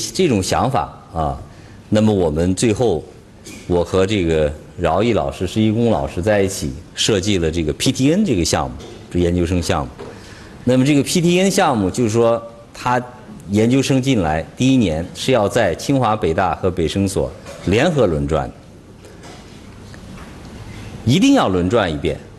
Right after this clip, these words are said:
因为我们认为学生之间的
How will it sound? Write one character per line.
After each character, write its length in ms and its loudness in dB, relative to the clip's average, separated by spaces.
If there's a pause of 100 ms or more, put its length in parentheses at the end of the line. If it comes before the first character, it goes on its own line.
(840)
因 160 4
为 260 2 (920)
我 220 2
们 160 2
认 240 2
为 240 2 (320)
学 320 2
生 240 2
之 160 -2
间 300 0
的 280 -2